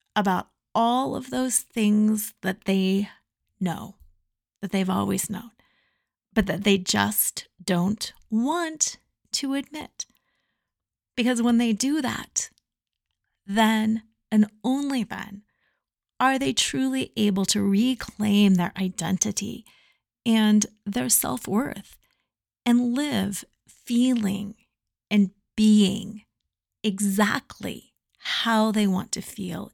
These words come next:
and who they want to be. I would love it if you would go to betrayal recovery guide dot com and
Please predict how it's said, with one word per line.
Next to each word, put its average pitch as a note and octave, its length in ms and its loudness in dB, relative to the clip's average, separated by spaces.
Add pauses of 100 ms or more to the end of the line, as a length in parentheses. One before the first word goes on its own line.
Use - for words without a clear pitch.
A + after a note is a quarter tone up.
and G3+ 180 4
who F#3 600 -4 (100)
they F3+ 140 -2
want E3 240 -6
to - 100 -8
be. G3 240 -8 (1400)
I A#3 80 4
would B3 120 2
love G#3+ 280 2
it - 260 -8 (240)
if G3+ 140 0
you G3+ 260 2
would A3+ 220 0
go F3 320 0
to - 200 -4
betrayal F#3+ 680 -2 (280)
recovery G3 540 -2
guide E3+ 400 -2 (100)
dot - 300 -6
com G3+ 420 -4 (420)
and G#3 360 4